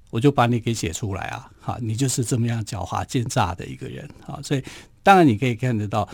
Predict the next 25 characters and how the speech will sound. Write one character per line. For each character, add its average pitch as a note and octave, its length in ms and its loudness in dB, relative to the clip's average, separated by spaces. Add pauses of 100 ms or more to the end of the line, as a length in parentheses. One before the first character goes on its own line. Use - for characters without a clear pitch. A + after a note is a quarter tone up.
(160)
在 A#2+ 220 2
古 G2 280 -4
代， G#2 440 -4
哈， - 240 -12
要 A#2+ 160 -6
上 A#2 240 -2
厕 G#2+ 200 -4
所， - 240 -6 (340)
包 C#3+ 160 4
括 C#3+ 240 2
是 A#2 300 -2 (120)
君 A3+ 280 6
主 - 200 -2 (340)
也 G#2+ 160 -6
是 C#3+ 200 2
一 G#2+ 180 -2
样， A#2+ 220 2 (120)
哈， - 240 -8
他 A#2 160 -8
是 G#2+ 260 -4 (340)
非 C3 300 2
常 G#2 360 -4
非 A#2+ 280 0
常 F#2+ 340 -8
的， - 300 -8